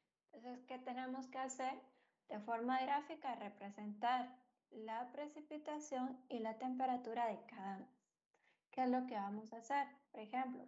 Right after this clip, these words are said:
para el mes de enero, tenemos, en el caso de precipitación, esta escala.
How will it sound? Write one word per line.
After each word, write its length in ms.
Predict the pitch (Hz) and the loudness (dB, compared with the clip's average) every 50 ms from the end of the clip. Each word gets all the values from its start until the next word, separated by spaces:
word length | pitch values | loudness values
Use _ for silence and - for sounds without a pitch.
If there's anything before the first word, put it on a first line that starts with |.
| - - | -12 -10
para 200 | - 208 214 254 | -6 -4 -4 -2
el 100 | 226 208 | -2 -2
mes 280 | 208 208 214 220 220 214 | -2 -2 -2 -4 -4 -2
de 80 | 233 269 | 0 4
enero, 420 | 285 294 311 294 262 247 254 254 - - - _ _ _ _ _ _ _ _ _ _ _ _ _ _ _ _ _ _ - | 6 6 6 6 4 4 2 -2 -2 -6 -14 _ _ _ _ _ _ _ _ _ _ _ _ _ _ _ _ _ _ 2
tenemos, 760 | 262 254 240 247 254 262 262 294 311 349 359 - - - _ - | 4 4 6 6 4 4 2 0 -2 -4 -6 -10 -20 -20 _ -12
en 120 | - 247 | -10 -8
el 140 | 226 226 220 | -8 -8 -6
caso 260 | - 240 254 254 277 | -4 -4 -4 0 0
de 100 | 302 269 | 0 0
precipitación, 960 | 262 - - 226 220 - 233 - - 208 - 214 214 214 - 269 277 294 302 269 | 0 -4 -8 -10 -10 -10 -10 -10 -10 -10 -8 -8 -8 -4 -2 0 2 4 4 2
esta 320 | 240 240 247 - 233 214 | 2 0 -2 -2 -2 -2
escala. 520 | 208 214 - - 240 233 233 220 208 190 | -2 -2 -2 0 2 4 4 2 0 -4